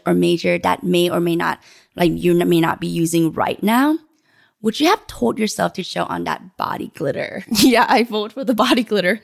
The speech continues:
Speaker 2: <laughs>
Speaker 1: I can imagine that. <laughs>
Speaker 2: So if we could all go back in time, there are so many things that we would have done differently, probably from fashion choices to major life-altering decisions. And while we all can't predict the future, here at the Kitty Sisters on this podcast,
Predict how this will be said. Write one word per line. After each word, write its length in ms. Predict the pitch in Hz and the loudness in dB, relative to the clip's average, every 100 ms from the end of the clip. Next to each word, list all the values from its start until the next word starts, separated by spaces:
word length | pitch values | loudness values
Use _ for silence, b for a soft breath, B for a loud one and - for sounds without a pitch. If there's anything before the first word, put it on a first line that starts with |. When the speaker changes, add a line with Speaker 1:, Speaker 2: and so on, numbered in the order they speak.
| B | B
Speaker 2:
<laughs> 180 | B B | B B
Speaker 1:
I 140 | 349 359 | 0 2
can 180 | 190 | 2
imagine 580 | 180 170 165 165 170 165 | 2 2 2 0 2 2
that. 1000 | 156 143 165 - 277 320 269 254 220 247 | 4 2 0 2 2 4 4 2 2 -2
<laughs> 40 | - | -2
Speaker 2:
So 220 | 339 320 | 2 4
if 100 | 285 | 4
we 120 | 330 | 4
could 200 | 403 381 - | 2 0 4
all 220 | 277 285 | 4 4
go 140 | 294 | 2
back 220 | 226 220 | 4 2
in 100 | 247 | 0
time, 300 | 233 220 220 | -2 -2 0
there 100 | 220 | 2
are 60 | 240 | 2
so 400 | - - 220 220 | 0 2 4 4
many 200 | 226 220 | 4 0
things 240 | 214 208 | -2 -2
that 120 | 214 202 | 0 -2
we 80 | |
would 160 | 196 208 | -2 -2
have 80 | 185 | 0
done 180 | 190 180 | -4 -2
differently, 560 | 180 - 170 170 214 b _ | -4 -4 -6 -6 -8 b _
probably 260 | - 226 233 | -2 2 2
from 160 | 240 | 2
fashion 380 | 214 208 202 214 | 0 0 0 -2
choices 440 | - 214 220 262 190 | -4 -4 -2 -2 2
to 140 | 233 | 4
major 360 | 262 285 349 311 | 4 4 2 2
life-altering 680 | 226 233 - 196 - 226 | 2 0 -2 -4 -2 -4
decisions. 540 | 202 - 220 214 170 - b b b | -4 -2 -2 -2 -8 -12 b b b
And 120 | 233 | 4
while 200 | 269 294 | 6 6
we 100 | 294 - | 2 2
all 180 | 254 302 | 2 2
can't 280 | 311 330 294 | 2 0 2
predict 260 | 220 220 | 0 0
the 60 | 226 | -2
future, 400 | 214 208 269 294 b b | -4 0 0 0 b b
here 320 | - 254 294 | 0 4 4
at 160 | 262 262 | 2 -2
the 60 | |
Kitty 220 | 220 240 254 | -6 -4 -4
Sisters 420 | 285 294 339 349 - | -4 -2 -2 -4 -2
on 140 | 220 226 | 2 2
this 180 | 233 | 2
podcast, 560 | - 220 - 302 320 | 0 -2 0 0 0